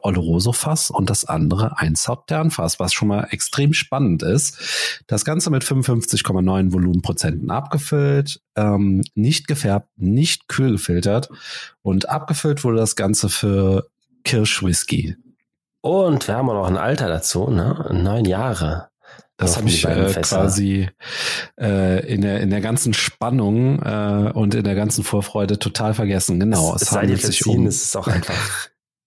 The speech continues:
Speaker 2: total aufregend, was wir hier haben.
Speaker 1: Genau, es handelt sich um einen neun Jahre alten Whisky, ähm, zweitausendneun gebrannt, zweitausendneunzehn abgefüllt. Nicht ganz zehn Jahre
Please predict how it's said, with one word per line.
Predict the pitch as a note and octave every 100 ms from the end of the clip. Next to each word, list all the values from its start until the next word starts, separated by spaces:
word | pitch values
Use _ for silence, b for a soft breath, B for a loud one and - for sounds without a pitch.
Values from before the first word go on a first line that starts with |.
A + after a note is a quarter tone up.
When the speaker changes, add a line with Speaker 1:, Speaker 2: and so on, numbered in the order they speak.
| -
Speaker 2:
total | - - - A2 A#2
aufregend, | A#2+ F3 - E3 C#3+ A#2+
was | A#2 B2
wir |
hier | G#2+ G#2
haben. | F#2+ F#2+ A#2+ A2+ G2 A2 - C3+
Speaker 1:
Genau, | A#2 A#2+ A#2 G#2 F#2+
es | -
handelt | G#2+ A2
sich | G#2+ A2
um | B2+ A#2+
einen | A#2+ A#2
neun | C3 F#3+
Jahre | E3+ D#3+ C#3+
alten | C#2 - A2+
Whisky, | C#3 - B2+ A#2+ A#2+
ähm, | - F#2+ G2+ G2 G2 F#2+ F#2+ C#3+ - _ _ B2 C#3 _ -
zweitausendneun | - A#2+ D3+ D#3+ B2+ A#2 A#2+
gebrannt, | G2 F#2 G2
zweitausendneunzehn | - - F2+ - F#2 F#2 F#2 G2 F2 E2 E2+ F#2 - F2 D#2+ -
abgefüllt. | E2 - E2+ - E2 D#2 -
Nicht | G2+ -
ganz | - E3 D#3+
zehn | - - -
Jahre | - - -